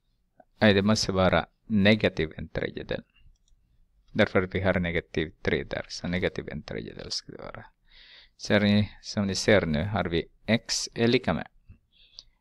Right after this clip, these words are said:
eh, positiv tre femtondelar. Kan man förkorta den till en femtedel. Därför att tre dividerat med tre är ett.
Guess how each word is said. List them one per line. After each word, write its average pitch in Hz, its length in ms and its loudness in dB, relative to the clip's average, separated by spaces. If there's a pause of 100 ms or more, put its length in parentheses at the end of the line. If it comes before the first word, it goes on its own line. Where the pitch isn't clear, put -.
(180)
eh, 52 340 -6 (200)
positiv 110 480 2 (160)
tre 113 260 4
femtondelar. 113 800 2 (800)
Kan 90 160 -2
man 76 140 -2
förkorta 101 540 -2
den 62 220 -6
till 62 340 -2 (100)
en 76 300 -4
femtedel. - 580 -10 (840)
Därför - 280 -8
att - 80 -10 (300)
tre 104 180 4
dividerat 80 460 0
med - 160 -10
tre - 240 2
är 143 300 0
ett. 143 120 -6